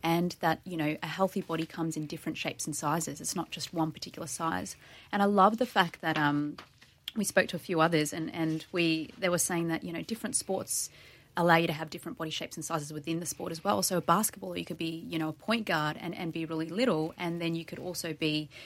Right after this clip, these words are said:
you know, a really tall rebounder. And, and with A F L, you could be big and, and strong and, um, to also being really lean and, and quick on the field. So,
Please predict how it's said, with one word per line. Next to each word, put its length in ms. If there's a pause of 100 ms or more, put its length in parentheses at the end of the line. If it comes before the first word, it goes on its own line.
(160)
you 80
know, 100
a 20
really 240
tall 380
rebounder. 480
And, 280
and 180
with 140
A 140
F 180
L, 160
you 80
could 180
be 200 (100)
big 280
and, 260
and 240
strong 580
and, 460
um, 400 (340)
to 120
also 260
being 240
really 160
lean 260
and, 200
and 160
quick 300
on 60
the 80
field. 420
So, 480